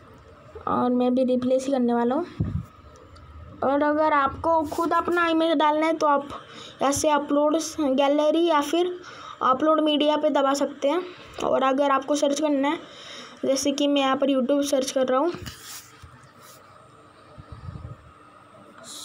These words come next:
so यहाँ पर YouTube के icon आ जाते हैं, आप देख सकते हैं। और ये जो icon है बहुत बड़ा है,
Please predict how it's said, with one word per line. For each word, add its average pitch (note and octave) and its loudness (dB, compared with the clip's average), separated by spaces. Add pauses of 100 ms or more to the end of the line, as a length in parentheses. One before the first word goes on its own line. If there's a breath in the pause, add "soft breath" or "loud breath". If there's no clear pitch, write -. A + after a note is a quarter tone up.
(180)
so C#4+ 0
यहाँ C#4 2
पर C#4+ -2
YouTube C#4 -2
के C#4 2
icon A#3+ 2
आ A#3 2
जाते A#3 -2
हैं, C#4 0 (1120 loud breath)
आप B3 -2
देख A#3+ 0
सकते C4 -4
हैं। D#4 -4 (1800 loud breath)
और D#4 2
ये D4+ 2
जो D#4 0
icon D4 0
है E4+ 0
बहुत D#4 2
बड़ा C4 2
है, D4 0